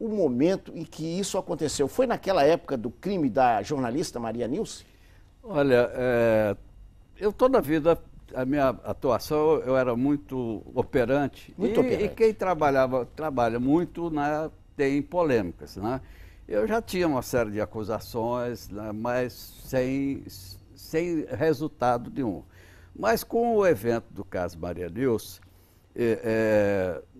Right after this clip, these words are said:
Speaker 2: ao tentar, é, trazer a verdade, a sociedade, hoje eu posso dizer que a sociedade até hoje não quer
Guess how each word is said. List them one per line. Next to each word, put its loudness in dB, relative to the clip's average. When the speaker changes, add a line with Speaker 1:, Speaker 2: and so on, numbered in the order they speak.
Speaker 2:
ao 6
tentar, -2
é, -6
trazer 4
a 6
verdade, 0
a -2
sociedade, -4
hoje -4
eu -6
posso -8
dizer -4
que -10
a -6
sociedade -4
até -2
hoje 4
não -4
quer 0